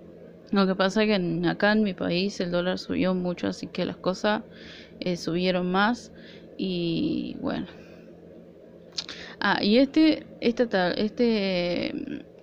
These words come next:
no sé cómo es el nombre de esto, que no me acuerdo. Bueno, yo lo había visto de una chica que yo sigo, eh, ella lo tenía en, en plástico, digamos, en P V C,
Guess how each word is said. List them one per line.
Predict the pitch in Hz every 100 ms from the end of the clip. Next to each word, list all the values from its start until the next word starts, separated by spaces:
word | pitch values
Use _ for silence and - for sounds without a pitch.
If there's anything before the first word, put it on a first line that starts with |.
| - - -
no | 185
sé | - 196
cómo | 208 190 175
es | 185
el | 175
nombre | 180 190 185 185
de | 180
esto, | 185 185
que | 180
no | 175
me | 170
acuerdo. | 160 190 196 202 233 - - - - -
Bueno, | 185 180 175
yo | -
lo | 220 226
había | 214 202 190
visto | 180 190 208 185
de |
una | 180 185 180
chica | - 185 180
que | 175 156
yo | 160 175
sigo, | 180 175 180 196 208 -
eh, | - 170 165
ella | 170 - 190
lo | 160 156
tenía | 175 175 175 190 196 -
en, | 175 170 175 - - - - - - -
en | 185 180 175 175 175
plástico, | 190 202 - 208 185
digamos, | - - 180 175
en |
P | 170 170
V | 165
C, | 165 202 220